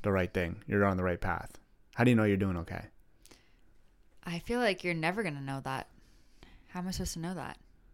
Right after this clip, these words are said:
Speaker 1: No, but, like, on your day-to-day, how do you know? Like, do you ever have any questions? Like, s-, you're stressed out.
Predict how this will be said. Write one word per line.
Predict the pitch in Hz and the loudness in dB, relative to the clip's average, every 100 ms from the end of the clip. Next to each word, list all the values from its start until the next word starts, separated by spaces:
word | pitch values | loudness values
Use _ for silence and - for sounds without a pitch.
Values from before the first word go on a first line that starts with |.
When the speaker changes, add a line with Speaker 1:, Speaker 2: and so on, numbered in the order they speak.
| - _ - - | -20 _ -16 0
Speaker 1:
No, | 143 | 6
but, | 123 | 8
like, | 117 | 10
on | 117 | 8
your | 113 | 8
day-to-day, | 110 113 113 107 143 82 - | 8 8 8 4 4 2 -4
how | - 101 | 2 4
do | 104 | 6
you | 104 | 6
know? | 101 104 101 98 95 | 6 6 6 4 2
Like, | 101 | 4
do | 120 | 8
you | |
ever | 113 107 | 8 8
have | 110 | 4
any | 107 | 2
questions? | - 95 - 104 - | 0 -2 -2 -4 -2
Like, | 92 - - - - - - - - - | -4 -4 -16 -20 -20 -20 -20 -20 -18 -2
s-, | - - - | -2 -2 2
you're | 117 107 | 8 8
stressed | - 117 101 - | 6 4 4 4
out. | 85 | -2